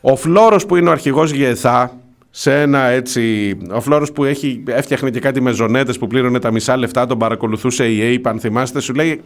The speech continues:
«Ξεφτύλα θα γίνουμε». Τώρα πεντακόσια χιλιάρικα και επίσης μέσα σε ένα γραφείο πεντακόσια χιλιάρικα και χρυσά πόμολα να βάλεις, γαμό τον πελά μου, συγγνώμη τώρα, πεντακόσια χιλιάρικα δεν θα χαλάσεις. Ο άλλος είχε κάνει, είχε δώσει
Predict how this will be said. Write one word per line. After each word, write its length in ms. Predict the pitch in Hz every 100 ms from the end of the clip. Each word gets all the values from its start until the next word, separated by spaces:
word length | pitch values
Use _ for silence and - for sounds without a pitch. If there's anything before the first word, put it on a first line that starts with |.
| -
«Ξεφτύλα 460 | - 123 147 143
θα 100 | 113
γίνουμε». 460 | 107 104 104 110 135 - - _ _ _ -
Τώρα 180 | 127 139
πεντακόσια 440 | 127 117 151 147
χιλιάρικα 280 | 143 165 156
και 40 |
επίσης 200 | 165 208
μέσα 200 | 208 208
σε 120 | 185
ένα 100 | 208
γραφείο 340 | 190 202 190 196
πεντακόσια 480 | 160 131 123 175 156
χιλιάρικα 280 | 160 170 - - -
και 120 | 165
χρυσά 400 | - 143 208 208
πόμολα 520 | 208 208 156 117 107
να 140 | 101
βάλεις, 300 | 98 101 90
γαμό 300 | 92 98 104
τον 140 | 98 92
πελά 300 | 92 101 107
μου, 280 | 123 - - -
συγγνώμη 480 | - 110 135 113
τώρα, 320 | 104 104 123 - _ _
πεντακόσια 480 | - 135 131 190 190
χιλιάρικα 320 | 160 180 185
δεν 100 | 190
θα 80 | 185
χαλάσεις. 540 | 127 92 82 - - _ _ _ _ _
Ο 140 | 147
άλλος 240 | 185 208 190
είχε 200 | 202 160
κάνει, 420 | 147 165 196 208
είχε 260 | 185 185 147
δώσει 480 | 180 202 196 185